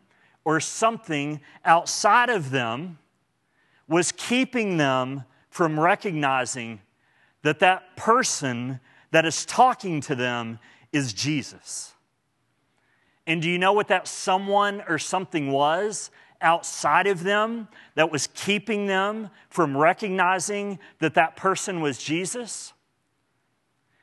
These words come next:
It was none other than God himself. That God was blinding their eyes and keeping them from recognizing that that dude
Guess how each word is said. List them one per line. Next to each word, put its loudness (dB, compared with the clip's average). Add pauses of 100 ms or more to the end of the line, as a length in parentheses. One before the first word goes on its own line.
(240)
It 2
was -4
none 0
other 0
than -4
God -2
himself. -20 (1000)
That -2
God 2 (180)
was -4
blinding 0
their 0
eyes -4 (480)
and -2
keeping -4
them -4 (220)
from -4
recognizing -2 (260)
that -4
that 2
dude 2